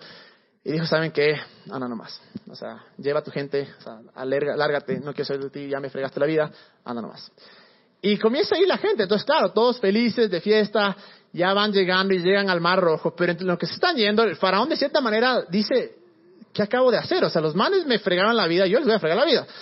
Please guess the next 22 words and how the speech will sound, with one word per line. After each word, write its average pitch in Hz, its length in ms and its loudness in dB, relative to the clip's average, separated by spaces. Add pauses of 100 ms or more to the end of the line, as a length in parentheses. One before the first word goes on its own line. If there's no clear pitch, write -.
(140)
Entonces 180 260 -2
dice, 220 160 0
"Coge 262 280 2
todo 262 260 2
el 247 80 4
ejército, 214 640 -2
van 185 340 0
a 196 40 0
buscarles". 147 400 -6 (300)
Entonces - 160 -4
los 240 140 4
manes, 330 320 2
claro, 226 340 0
felices, 247 540 0
encantados, 226 800 0
llegan 202 300 2
al, 190 140 2
al 170 160 0
Mar 190 160 0
Rojo 233 400 2 (720)
y 185 140 -2
dicen, 208 420 0